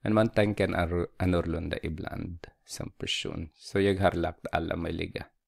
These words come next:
sätt att räkna. Och det nästa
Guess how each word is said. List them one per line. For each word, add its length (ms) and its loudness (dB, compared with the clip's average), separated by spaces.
sätt 460 -6
att 220 -6
räkna. 340 -10
Och 120 4
det 80 8
nästa 600 8